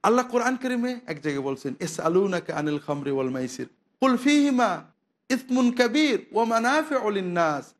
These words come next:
ওয়া ইসমুহুমা আকবারু মিন নাফইহিমা।" মানুষেরা আপনাকে মদ এবং জুয়া সম্পর্কে প্রশ্ন করছে, আপনি তাদেরকে বলেন, এই দুটো বিষয়ের ভিতরে অনেক পাপ আছে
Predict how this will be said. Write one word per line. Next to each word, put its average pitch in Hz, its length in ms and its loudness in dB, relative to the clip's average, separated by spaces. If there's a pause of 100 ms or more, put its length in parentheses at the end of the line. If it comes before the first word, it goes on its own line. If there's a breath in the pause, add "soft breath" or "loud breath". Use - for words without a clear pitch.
(140)
ওয়া 147 120 -6
ইসমুহুমা 147 680 -4
আকবারু 143 380 -6
মিন 123 200 -8
নাফইহিমা।" - 520 -14 (1120)
মানুষেরা 254 420 4
আপনাকে 240 580 -4 (840)
মদ 185 560 4 (800)
এবং 262 360 2 (340)
জুয়া 196 260 4
সম্পর্কে 190 420 -10
প্রশ্ন 131 280 -14
করছে, - 300 -18 (460)
আপনি 160 240 -4
তাদেরকে 151 320 -2
বলেন, 139 400 -4 (760)
এই 220 220 4
দুটো 214 260 0
বিষয়ের 247 320 2
ভিতরে 254 500 -2
অনেক 180 320 -2 (100)
পাপ 131 300 0
আছে 185 320 -6